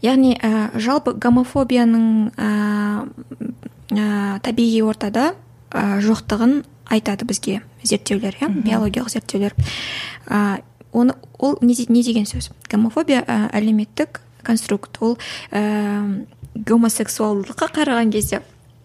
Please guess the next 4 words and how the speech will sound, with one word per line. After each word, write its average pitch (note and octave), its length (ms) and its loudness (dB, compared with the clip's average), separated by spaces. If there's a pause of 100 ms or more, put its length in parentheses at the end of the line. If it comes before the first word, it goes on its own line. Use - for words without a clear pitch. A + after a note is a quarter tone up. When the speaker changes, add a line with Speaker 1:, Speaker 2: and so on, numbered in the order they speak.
(300)
Speaker 1:
пропаганданың A#3 840 2
арқасында A3+ 500 -4 (300)
беріледі G#3 540 2
адамдарға. G3 580 -4